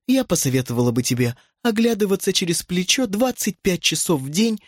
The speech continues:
и восемь дней в неделю. М, ну вот опять. Гаррет, вокруг тебя постоянно происходит какая-то дичь. Непонятная дичь. Бредовая дичь.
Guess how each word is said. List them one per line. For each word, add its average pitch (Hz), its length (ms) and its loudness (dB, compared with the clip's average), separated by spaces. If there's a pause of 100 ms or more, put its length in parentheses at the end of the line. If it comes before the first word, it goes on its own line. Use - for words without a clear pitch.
(240)
и 233 80 4
восемь 160 400 0
дней 147 260 2
в 147 60 0
неделю. 127 560 2 (680)
М, 135 840 0 (560)
ну 233 120 4
вот 143 220 0
опять. - 500 -4 (400)
Гаррет, 180 640 0 (380)
вокруг 190 420 0
тебя 165 380 2
постоянно 160 600 0
происходит 147 640 -2
какая-то 175 420 0
дичь. 143 440 -2 (380)
Непонятная 190 920 2
дичь. 127 480 0 (260)
Бредовая 151 920 2
дичь. 156 520 -2